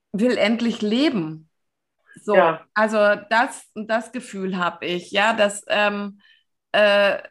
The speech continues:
Speaker 1: ich hab das Gefühl, lange nicht mein Leben gelebt zu haben und ich will
Speaker 2: Oh.
Speaker 1: endlich leben. Und was ich besonders bei dem älteren Herrn spüre, ist auch, ich glaube, Frieden schließen. Ähm,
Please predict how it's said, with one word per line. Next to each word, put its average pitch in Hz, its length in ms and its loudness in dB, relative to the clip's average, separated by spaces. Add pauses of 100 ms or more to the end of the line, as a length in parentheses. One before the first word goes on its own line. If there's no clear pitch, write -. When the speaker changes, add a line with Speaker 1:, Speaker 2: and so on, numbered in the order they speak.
(220)
Speaker 1:
ich 233 260 -6
hab 254 160 0
das 277 200 -4
Gefühl, 277 520 -4 (100)
lange 240 460 -2
nicht 247 280 -6
mein 226 260 -4
Leben 247 340 -6
gelebt 247 480 -8
zu 220 280 -4
haben 240 380 2
und 214 160 -4
ich 202 240 -6
will 269 320 0
Speaker 2:
Oh. 180 60 -12
Speaker 1:
endlich 226 460 -4
leben. 247 300 0
Und 294 460 -2 (460)
was 226 180 0
ich 226 180 -4
besonders 240 560 -2
bei 220 120 -2
dem 208 300 -6 (120)
älteren 226 340 -2
Herrn 208 280 -2
spüre, 214 520 -6
ist - 380 -4
auch, 196 380 0 (760)
ich - 140 -18
glaube, 208 220 0
Frieden 262 420 -2
schließen. 160 720 -6 (440)
Ähm, 208 440 0